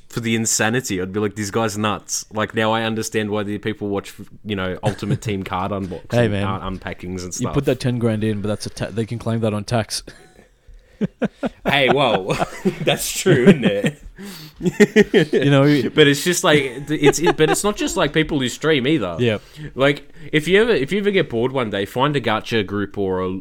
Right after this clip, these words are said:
Speaker 1: you know, find a gacha group on Facebook or Reddit or something, and you
Speaker 2: Mm.
Speaker 1: will just see the amount of people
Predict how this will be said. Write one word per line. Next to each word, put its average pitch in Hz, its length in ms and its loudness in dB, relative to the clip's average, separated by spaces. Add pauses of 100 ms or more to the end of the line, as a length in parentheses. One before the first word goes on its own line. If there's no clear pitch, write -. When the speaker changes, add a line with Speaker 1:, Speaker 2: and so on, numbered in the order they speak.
(140)
Speaker 1:
you 98 160 -8
know, 92 240 -8 (140)
find 139 220 -2
a 120 40 -2
gacha 107 340 -4
group 107 200 -4
on 95 80 -4
Facebook 98 520 -6
or 85 100 -8
Reddit 98 280 -2
or 95 80 -4
something, 85 380 -8
and 95 120 -4
you 101 80 -2
Speaker 2:
Mm. 101 40 -4
Speaker 1:
will 104 80 -6
just 110 200 -4
see 95 680 0 (400)
the 107 160 0
amount 95 560 -2
of 95 160 -10
people 90 580 -8